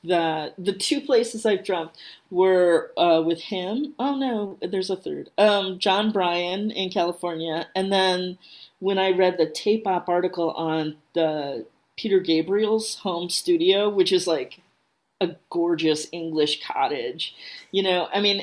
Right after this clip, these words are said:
in all of those situations, I've thought, "Oh, I would love to quit my life and go, like, apprentice with them."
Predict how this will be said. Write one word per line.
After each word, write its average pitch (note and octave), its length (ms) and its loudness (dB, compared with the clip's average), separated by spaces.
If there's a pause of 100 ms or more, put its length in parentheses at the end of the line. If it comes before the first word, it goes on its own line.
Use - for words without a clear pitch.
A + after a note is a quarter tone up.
in G3+ 360 2
all G#3+ 240 6
of G3+ 120 4
those G3 200 4
situations, F#3 640 2
I've E3+ 200 2
thought, E3 320 4
"Oh, A3 340 4
I A#3 140 6
would G#3 160 4
love F3+ 260 2
to D#3+ 580 0 (100)
quit E3+ 200 -2
my G3 140 -2
life E3 380 2 (120)
and E3+ 340 -4
go, F3 400 0
like, D#3+ 360 -2
apprentice A3 920 4
with F3 280 -4
them." C3 460 0